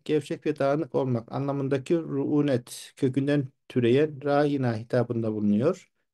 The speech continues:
Bu kökten erkek için türetilen sıfat er'an,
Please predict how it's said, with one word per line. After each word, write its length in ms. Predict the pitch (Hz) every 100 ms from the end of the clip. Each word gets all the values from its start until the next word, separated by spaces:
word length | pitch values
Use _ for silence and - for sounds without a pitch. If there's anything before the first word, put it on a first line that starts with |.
| _ _ _ _ _ 147
Bu 80 |
kökten 440 | 151 165 - 147 139
erkek 560 | 135 135 - 156 151
için 260 | 147 143 127
türetilen 540 | 127 135 127 135 123
sıfat 400 | 120 123 135 127 - _ - - _ _ _ _ _ _ _ -
er'an, 680 | 151 143 127 120 104 90